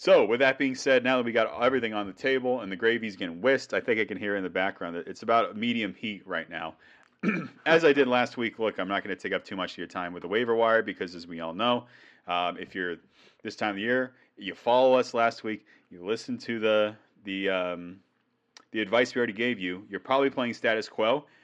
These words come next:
However, not every matchup is gonna be perfect, and that's why you need to at least make sure you're working on the waiver wire to ensure that your, your team's gonna score a hundred fifty points or more this week, 'cause that's what it takes to win these game, playoff games, man.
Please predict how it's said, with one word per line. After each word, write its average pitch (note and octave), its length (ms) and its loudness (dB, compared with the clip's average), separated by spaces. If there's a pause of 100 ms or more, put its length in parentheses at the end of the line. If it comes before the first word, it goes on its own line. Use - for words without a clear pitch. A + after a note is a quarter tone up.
(100)
However, G3 680 4
not D#3 260 2
every D#3 240 2
matchup C3+ 400 0
is A2 100 -8
gonna G2+ 200 -4
be F2 100 -10
perfect, B2+ 680 -2
and F#2+ 120 -8
that's G2+ 180 -6
why G#2 120 -4
you G2 100 -6
need F#2+ 140 -12
to F#2 60 -12
at - 140 -16
least A2+ 300 -10 (340)
make F2+ 100 -12
sure G#2 280 -2
you're F2 140 -4
working F#2+ 220 -4
on F2 60 -6
the E2+ 80 -10
waiver G2 240 -2
wire F#2+ 380 -2 (300)
to E2+ 120 -10
ensure G#2+ 520 -2
that F2 100 -6
your, D#2+ 140 -8 (160)
your F#2+ 100 -6
team's G#2+ 340 -8
gonna F#2 140 -8
score E2+ 220 -6
a - 20 -8
hundred F#2 240 -8
fifty F2+ 180 -14
points G2 380 -8
or D2+ 80 -12
more F#2+ 220 -4
this G2+ 160 -6
week, G2+ 120 -6
'cause F2+ 140 -20
that's A2 180 -2
what C3+ 80 -10
it B2+ 80 -6
takes - 220 -4
to C3+ 60 -6
win A#2 120 -2
these A2 140 -4
game, A#2 140 -2
playoff G#2+ 360 0
games, - 240 -18
man. D2+ 220 -18